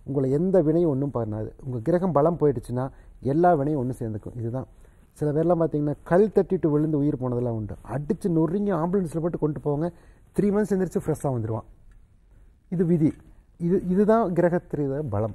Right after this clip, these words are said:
அந்த பலத்தை நம்ம எப்படி நம்ம ஏற்படுத்திக்கணுங்கிறத ஜாதகம்.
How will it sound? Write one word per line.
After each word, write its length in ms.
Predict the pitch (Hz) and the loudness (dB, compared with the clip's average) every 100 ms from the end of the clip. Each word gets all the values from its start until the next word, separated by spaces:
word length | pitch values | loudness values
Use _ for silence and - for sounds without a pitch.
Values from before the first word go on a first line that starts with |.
| - | -10
அந்த 220 | 127 127 120 | -10 -8 -2
பலத்தை 280 | 143 196 214 | 0 0 0
நம்ம 180 | 180 143 | 0 -2
எப்படி 240 | 147 175 | 0 0
நம்ம 180 | 151 139 | 0 -2
ஏற்படுத்திக்கணுங்கிறத 880 | 147 139 123 123 120 117 117 165 156 | -2 -6 -8 -6 -6 -4 -4 -4 -4
ஜாதகம். 440 | 107 95 92 | -4 -4 -6